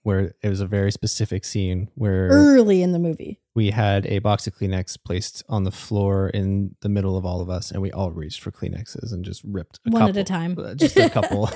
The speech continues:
Speaker 1: <laughs> Yeah.
Speaker 2: Like, Ashley went first, and then you went second, and then I went third, and that we just cried the rest of the movie. I cried more, I cried the most consistently through a movie I've ever cried.
Speaker 1: Yeah.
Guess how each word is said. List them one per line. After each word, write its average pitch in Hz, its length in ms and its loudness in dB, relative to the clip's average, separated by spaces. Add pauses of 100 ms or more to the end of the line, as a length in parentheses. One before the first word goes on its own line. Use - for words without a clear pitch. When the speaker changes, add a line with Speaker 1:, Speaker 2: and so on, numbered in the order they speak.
Speaker 1:
<laughs> - 160 6
Yeah. 120 280 6
Speaker 2:
Like, - 100 -2
Ashley 240 360 4
went 220 220 4
first, 220 300 2
and 202 80 2
then 190 100 2
you 190 140 4
went 180 180 2
second, 190 320 0
and 180 80 2
then 180 100 2
I 170 140 0
went 170 260 -4
third, 170 300 0
and 160 120 0
that 165 120 -6 (800)
we 226 120 0
just - 180 0
cried 233 260 2
the 175 80 0
rest 190 220 0
of - 40 -8
the 170 120 0
movie. 185 340 -2 (360)
I 269 100 4
cried 330 220 6
more, 294 300 4 (380)
I 226 100 4
cried 277 300 2
the 254 60 4
most 220 300 4
consistently 202 800 0
through 190 200 0
a 180 60 4
movie 175 320 0
I've 175 160 -4 (100)
ever 151 320 -4
cried. - 400 -20 (320)
Speaker 1:
Yeah. 104 320 2